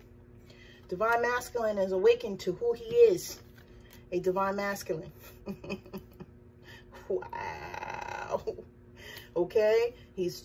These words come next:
his behavior is changing. He's reflecting more, right? His emotional well-being is, is, uh, deepening. Okay. He's getting a connection with the divine. Um, his priorities and values are shifting.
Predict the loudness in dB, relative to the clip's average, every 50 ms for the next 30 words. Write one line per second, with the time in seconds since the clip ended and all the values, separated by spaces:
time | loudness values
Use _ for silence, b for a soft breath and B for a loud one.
0 | -16 -12 -6 0 0 0 0 -2 -4 -4 -4 2 6 8 10 10 8 6 4 4
1 | 4 4 4 0 -4 -4 -2 -2 -2 -4 -4 -4 -6 -6 -6 -6 -4 -2 -2 -2
2 | -2 -4 -4 0 4 4 4 4 4 0 -4 -4 -2 -2 -2 2 2 2 2 2
3 | 0 -2 -4 -4 -4 -2 0 0 2 2 0 0 -2 -2 0 2 2 2 2 -2
4 | -2 0 0 0 0 0 0 0 0 2 4 4 4 2 2 0 0 -2 -4 -6
5 | -10 B B B B B B B B B B 4 4 6 6 4 2 -2 -2 -2
6 | -2 -2 -4 -4 -4 -2 -2 0 4 4 4 4 4 0 -4 -8 -12 -12 -12 -10
7 | -4 -2 0 0 2 0 0 -2 -4 -6 0 2 2 2 2 0 -2 -2 -2 -2
8 | -2 -2 -2 -4 -6 -6 -6 -4 -4 -6 -6 -8 -6 -4 -4 -2 -2 -2 -2 -2
9 | -4 -4 -8 B B B B B B B B B B 2 4 4 6 4 4 2
10 | 0 -2 -2 4 8 8 8 6 4 -6 -2 2 4 4 6 8 8 8 8 6
11 | 4 -2 -2 -4 -4 -4 -4 -2 2 2 4 4 4 2 0 -2 -6 -6 -8 -10
12 | -6 -4 -2 -2 -2 -2 -4 -4 -2 -2 -4 -4 -2 -4 -4 -2 -4 -8